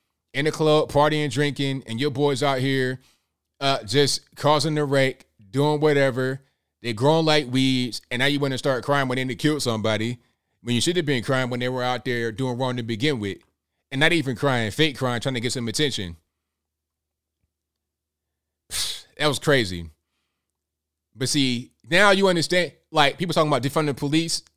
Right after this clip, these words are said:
What, what is that gonna do to solve any problems when you got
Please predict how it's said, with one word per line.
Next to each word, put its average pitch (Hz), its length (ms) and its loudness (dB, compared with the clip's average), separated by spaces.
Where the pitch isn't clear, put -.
What, 226 220 2
what 214 100 8
is 180 120 2
that 170 180 6
gonna 147 200 2
do 131 340 0
to 120 140 -4
solve 147 360 4
any 135 160 0
problems 127 460 2
when 107 100 -4
you 131 100 -2
got 120 280 4